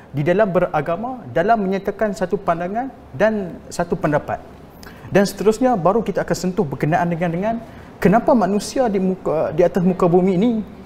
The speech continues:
perlu berpegang kepada agama. Baik, tuan-tuan dan puan-puan, agama boleh, boleh ditafsirkan sebagai satu kepercayaan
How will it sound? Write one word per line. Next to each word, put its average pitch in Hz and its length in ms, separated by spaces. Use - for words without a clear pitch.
perlu 180 480
berpegang 190 480
kepada 147 560
agama. 131 400
Baik, - 240
tuan-tuan 208 320
dan 233 80
puan-puan, 147 400
agama 180 640
boleh, 208 320
boleh 175 240
ditafsirkan 170 800
sebagai 170 880
satu - 240
kepercayaan 202 960